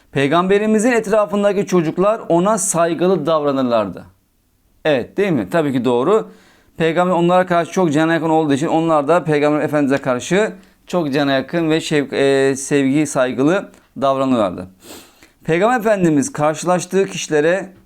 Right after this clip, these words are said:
selam verirdi. Evet. Şimdi selam zaten bizim dinimizin rüknü. Dolayısıyla Peygamber zaten bu işin başındaki kişi olduğu için tabii ki karşılaştığında insanlara, kişilere selam verirdi.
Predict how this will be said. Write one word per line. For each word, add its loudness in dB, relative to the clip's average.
selam -2
verirdi. -8
Evet. -2
Şimdi -6
selam 0
zaten 2
bizim 2
dinimizin 4
rüknü. 0
Dolayısıyla 0
Peygamber 0
zaten 0
bu 0
işin 0
başındaki -4
kişi -6
olduğu 0
için -4
tabii -2
ki -14
karşılaştığında -2
insanlara, -2
kişilere -2
selam -2
verirdi. -2